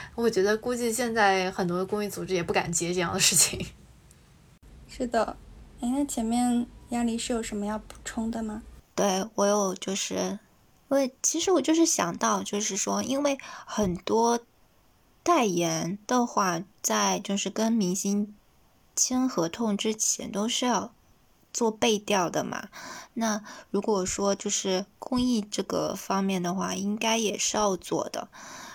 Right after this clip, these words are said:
Speaker 3: 就是首先，我觉得这个是对公益机构自己本身负责嘛。但是我想到一个，就是说有很多有些时候，嗯，背调你没有办法，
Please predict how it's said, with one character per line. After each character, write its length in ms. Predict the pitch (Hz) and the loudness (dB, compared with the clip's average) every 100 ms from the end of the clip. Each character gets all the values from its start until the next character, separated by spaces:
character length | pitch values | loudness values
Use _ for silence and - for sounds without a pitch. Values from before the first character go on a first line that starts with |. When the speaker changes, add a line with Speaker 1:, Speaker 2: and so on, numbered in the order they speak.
| - _ | -20 _
Speaker 3:
就 140 | - 202 | -6 -2
是 380 | - 180 175 185 | -2 -2 -2 -4
首 180 | - 160 | -4 -2
先， 400 | 214 220 233 - | -2 -2 -4 -6
我 100 | - | -6
觉 140 | 175 208 | -2 -2
得 60 | |
这 120 | 254 330 | 0 4
个 140 | 269 | 4
是 220 | 269 262 | 4 0
对 400 | 254 262 226 196 - - | 0 4 4 2 -4 -2
公 160 | 240 | 2
益 100 | 240 | 2
机 200 | 233 - | 0 -2
构 160 | 240 226 | 0 0
自 220 | 226 254 | 0 -4
己 160 | - - | -2 0
本 240 | 143 - | -2 -2
身 380 | - 175 175 185 | -2 0 0 -2
负 260 | - 240 | -2 -2
责 240 | 175 - - | -2 -4 -4
嘛。 260 | - - - - - - | -6 -6 -12 -14 -14 -10
但 160 | - 277 | -2 0
是 140 | 294 | 0
我 160 | 254 214 | 2 2
想 260 | - - - | 2 0 0
到 140 | 175 | 0
一 140 | 170 | 0
个， 180 | 175 180 | 0 -2
就 140 | 190 190 | 0 -2
是 60 | |
说 180 | 190 180 | 0 0
有 180 | 175 185 | 2 2
很 300 | - 165 190 | 0 -2 -2
多 280 | - 208 220 | 2 2 4
有 200 | 180 180 | 0 0
些 260 | - 190 | -2 0
时 260 | 208 - 170 | -2 -2 -4
候， 420 | 170 208 180 170 - - - - _ | -2 0 2 0 -8 -12 -14 -18 _
嗯， 720 | 190 190 180 175 170 165 151 - - - - | -2 0 2 0 0 -2 -4 -10 -12 -6 0
背 220 | 254 208 | 2 2
调 440 | - 196 165 - 202 | 0 0 0 -4 -6
你 260 | 175 160 | -4 -4
没 140 | 160 170 | -2 0
有 180 | 196 | 0
办 300 | 175 196 185 | 0 -2 -2
法， 340 | 180 175 - | -2 -6 -6